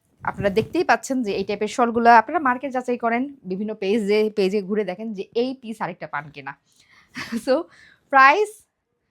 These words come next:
এক হাজার, সরি, বারো হাজার টাকা, আহ, প্রাইস হচ্ছে বারো হাজার টাকা, তাও আবার full cash on delivery। আমরা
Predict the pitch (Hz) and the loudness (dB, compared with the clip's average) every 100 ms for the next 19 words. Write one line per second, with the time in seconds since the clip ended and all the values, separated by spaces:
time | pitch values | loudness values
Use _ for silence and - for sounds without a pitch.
0 | _ _ _ - 226 269 247 285 294 - | _ _ _ -6 -4 -2 2 2 2 -2
1 | 180 156 - _ - 196 220 269 254 208 | -6 -6 -16 _ -4 2 2 2 0 -2
2 | - 160 202 359 - _ - 165 156 156 | -2 0 0 -2 -6 _ -10 -6 -4 -6
3 | 156 156 - 208 190 202 220 - 208 196 | -6 -10 -6 0 0 -2 -12 -8 -2 0
4 | 214 220 220 220 247 427 523 _ _ _ | 0 -2 -2 2 4 4 0 _ _ _
5 | _ _ 226 220 226 302 403 - 349 392 | _ _ 2 4 4 -2 -4 -2 0 0
6 | 403 - 190 214 180 160 151 165 392 _ | 0 0 0 0 -6 -6 -4 -6 -8 _
7 | - 208 226 | -2 0 0